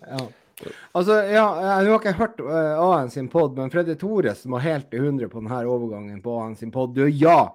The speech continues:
jeg var helt i hundre når jeg så det. Vi, det, det har jo vært rykter om, eh, Albert Grønbæk i f-, i januar, men, og egentlig litt sånn tidligere i år. Men Stig Inge Bjørneby har jo bare flirt av budene til Glimt, og nå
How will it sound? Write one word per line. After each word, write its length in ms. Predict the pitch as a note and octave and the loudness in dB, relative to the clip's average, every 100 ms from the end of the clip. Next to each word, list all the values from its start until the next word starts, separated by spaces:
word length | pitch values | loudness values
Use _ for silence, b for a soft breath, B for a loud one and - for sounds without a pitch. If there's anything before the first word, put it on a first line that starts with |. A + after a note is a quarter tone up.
| - | -8
jeg 200 | C3+ C3 | -6 -4
var 100 | A#2+ | -4
helt 380 | C3 C#3+ A2+ A#2+ | -6 -6 -8 -6
i 40 | B2+ | -2
hundre 420 | D3 C#3 A#2 G2+ G#2+ | 0 -2 -4 -10 -12
når 140 | A2+ | -12
jeg 100 | A2 | -12
så 160 | - C#3 A#2+ | -6 -2 -2
det. 80 | F2 - B B B | -4 -14 B B B
Vi, 140 | D#3 C#3+ D3+ | -2 0 0
det, 140 | D#3+ D3 D#3 | -2 -2 0
det 80 | D#3+ | 2
har 220 | F3 F#3 | 2 2
jo 20 | |
vært 240 | G#3+ G#3+ | 0 -2
rykter 380 | D3+ F#3+ - A#2+ | -4 -4 -4 -6
om, 140 | A#2 A#2 | -6 -8
eh, 140 | A#2 A2 | -8 -2
Albert 380 | E3+ D3 A2 C3+ | -2 -2 -4 0
Grønbæk 480 | E3 C#3+ G2+ - | 0 0 -4 -12
i 80 | B2 | -14
f-, 140 | - - | -14 -8
i 80 | C3 | -6
januar, 540 | B2+ C3 C#3+ A2+ - b b b _ | -4 -2 -2 -4 -10 b b b _
men, 220 | C#3 C#3+ C#3 _ _ - | -10 -10 -12 _ _ -12
og 320 | D3 F3 C#3+ A2 | 0 4 4 2
egentlig 480 | C3+ C3 A#2 A2+ A#2+ | -2 -4 -8 -10 -10
litt 160 | B2 B2+ | -10 -10
sånn 100 | A#2 | -8
tidligere 480 | D3+ D3 A#2+ G2+ G#2+ | -4 -4 -4 -8 -12
i 80 | |
år. 320 | A2 C3+ G#2 F#2+ _ _ _ A2+ | -6 -4 -6 -8 _ _ _ -10
Men 160 | C#3 | -10
Stig 380 | - D#3 D#3+ D#3 | -6 -2 0 2
Inge 220 | F3 D3+ B2+ | 0 0 0
Bjørneby 400 | D#3 D#3 A2 A2+ | 0 0 -4 -4
har 220 | C3+ C3 | -2 -2
jo 80 | A2 | -4
bare 220 | A2 G2+ | -8 -10
flirt 400 | - F3 C#3 - | -4 -2 -2 -6
av 140 | F#2+ A2 | -8 -4
budene 340 | C3 A2 F#2 | -2 -4 -8
til 160 | G#2+ G#2 | -12 -6
Glimt, 320 | E3+ G3+ - | -6 -6 -8
og 160 | B2 | -8
nå 80 | C#3 | -8